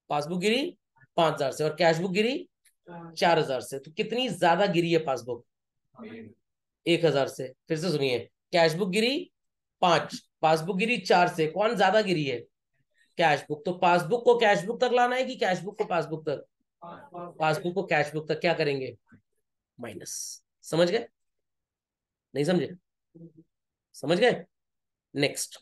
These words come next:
चौदह सौ रुपए के चेक जमा किए जो बैंक वाले पैसे लेकर नहीं आए। एक चेक इसके अलावा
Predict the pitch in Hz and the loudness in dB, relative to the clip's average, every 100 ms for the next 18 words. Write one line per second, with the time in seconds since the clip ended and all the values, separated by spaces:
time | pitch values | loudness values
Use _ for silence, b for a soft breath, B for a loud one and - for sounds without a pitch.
0 | _ _ _ _ _ 143 _ _ _ _ | _ _ _ _ _ -20 _ _ _ _
1 | _ _ _ _ _ _ - 208 254 240 | _ _ _ _ _ _ 0 4 4 6
2 | 247 240 254 254 240 240 240 165 208 233 | 6 8 4 4 4 6 4 4 2 0
3 | 233 208 233 254 254 170 143 208 214 214 | -2 -4 2 2 2 -2 0 2 4 0
4 | - 175 180 196 180 175 180 196 180 156 | -2 -2 -2 -4 -2 -2 0 -4 -2 -2
5 | 160 175 160 160 180 165 139 113 - _ | -2 -2 -2 0 2 2 2 -2 -10 _
6 | _ _ _ _ _ _ _ _ _ _ | _ _ _ _ _ _ _ _ _ _
7 | 214 269 277 - 247 254 233 - 240 240 | 4 4 2 0 0 2 0 0 2 2
8 | 185 202 202 226 | 2 2 2 2